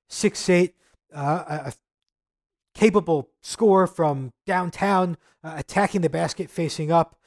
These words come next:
Um, and, uh, you know, he averaged five assists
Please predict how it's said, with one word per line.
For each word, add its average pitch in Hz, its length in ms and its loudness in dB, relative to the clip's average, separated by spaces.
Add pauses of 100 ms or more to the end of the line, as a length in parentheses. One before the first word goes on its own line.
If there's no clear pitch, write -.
(300)
Um, 147 320 -6
and, 156 420 0
uh, 151 240 -2
you 160 300 -8
know, 147 80 -2
he 147 100 -2
averaged 165 320 -6
five 196 260 0
assists - 460 -4